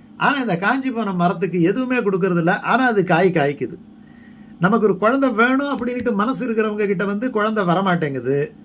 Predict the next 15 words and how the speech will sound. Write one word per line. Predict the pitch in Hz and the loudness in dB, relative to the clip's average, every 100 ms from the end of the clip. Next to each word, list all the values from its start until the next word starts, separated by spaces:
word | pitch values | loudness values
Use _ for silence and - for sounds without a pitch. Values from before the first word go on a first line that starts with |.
| - | -12
போரும் | 233 311 311 240 | 0 2 2 0
குழந்தை, | 214 226 220 190 | 0 0 0 0
இனி | 180 | -2
இந்த | 180 180 | 0 0
குழந்தை | 185 220 240 | 0 -2 0
எப்படி | 196 208 | 0 0
வளர்க்கறது | 170 165 190 185 131 120 - | 2 2 2 0 -2 -4 -4
அப்படின்னு | 170 202 214 202 | -2 0 -2 -2
நினைக்கிறவங்க | 160 185 170 160 156 | -2 -2 -2 -2 -2
கிட்ட | 143 196 | -2 -4
குழந்தை | 175 139 151 127 | -4 -4 -2 -4
வருது. | 123 - | -6 -8
அதுதான் | - 190 202 254 226 156 127 - | -4 0 2 2 2 0 -4 -6
இந்த | 170 170 165 | -2 -2 2
பாட்டினுடைய | 185 214 214 175 160 156 202 196 131 | 2 2 -2 -2 -2 0 2 2 0